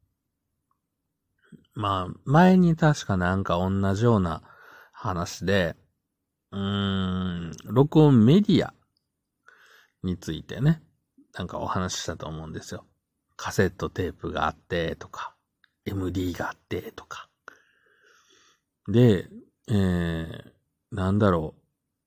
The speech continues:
それこそ今だとスマートフォンだけど、アイシーレコーダーっていうものがありまして、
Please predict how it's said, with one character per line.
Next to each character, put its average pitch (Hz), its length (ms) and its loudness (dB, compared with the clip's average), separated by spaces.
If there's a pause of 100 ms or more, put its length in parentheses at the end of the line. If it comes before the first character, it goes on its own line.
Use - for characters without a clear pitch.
(240)
そ - 180 2
れ 175 100 6
こ - 140 0
そ 92 340 0
今 101 300 0
だ 95 120 0
と - 120 -12
ス - 160 -8
マ 82 200 -2
ー - 20 -6
ト 90 160 -6
フ - 140 -8
ォ 82 60 -6
ン 78 60 -8
だ 78 120 -10
け 85 140 -10
ど、 85 360 -8
ア 131 120 4
イ 196 120 8
シ 190 320 0
ー 165 40 4
レ 160 100 2
コ 139 280 2
ー 90 60 2
ダ 82 340 -8 (360)
ー 123 40 -8
っ - 20 -16
て - 160 -6
い 82 160 -4
う 82 240 -8 (200)
も 90 200 -8
の 78 160 -10
が 69 220 -12 (1160)
あ 98 140 -8
り 85 100 -8
ま 80 160 -10
し - 120 -14
て、 92 280 -6